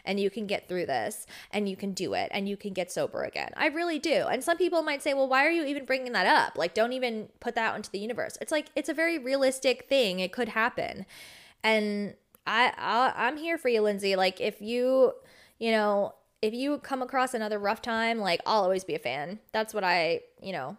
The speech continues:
feel. I just don't want the world to turn on her again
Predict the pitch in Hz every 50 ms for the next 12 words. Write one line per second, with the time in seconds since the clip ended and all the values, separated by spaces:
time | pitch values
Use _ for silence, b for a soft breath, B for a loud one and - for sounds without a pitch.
0 | _ _ - - 180 165 110 107 226 214 - - 233 233 262 254 - 285 240 220
1 | 233 226 220 202 190 196 196 196 190 196 185 - - - 190 185 180 170 170 170
2 | 160 151 147 - 143 127 120 190